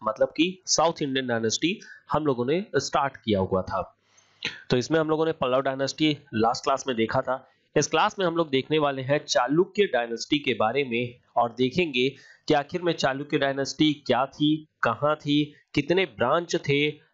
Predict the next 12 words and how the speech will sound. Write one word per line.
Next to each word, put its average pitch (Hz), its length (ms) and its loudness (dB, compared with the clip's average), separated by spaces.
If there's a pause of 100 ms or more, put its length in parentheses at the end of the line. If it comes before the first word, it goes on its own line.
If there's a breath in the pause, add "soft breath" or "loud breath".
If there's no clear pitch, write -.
(100)
किस 196 220 2
तरीके 165 320 0
से - 320 -4
evolve 147 460 2
हुई 131 200 0
है 117 120 0
और 143 160 4
ultimately 185 500 -2
किस 170 240 0
तरीके 139 320 0
से 131 140 0
इनका 123 480 -2